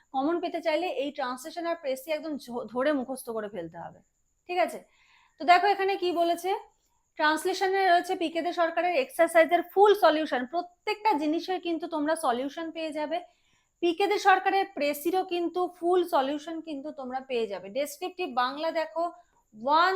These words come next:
থার্টি প্লাস already প্রোভাইড করা হয়ে গেছে। লেখা যেমন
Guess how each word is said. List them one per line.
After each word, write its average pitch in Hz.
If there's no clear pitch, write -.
থার্টি 320
প্লাস 311
already 311
প্রোভাইড 269
করা 269
হয়ে 247
গেছে। 240
লেখা 233
যেমন 311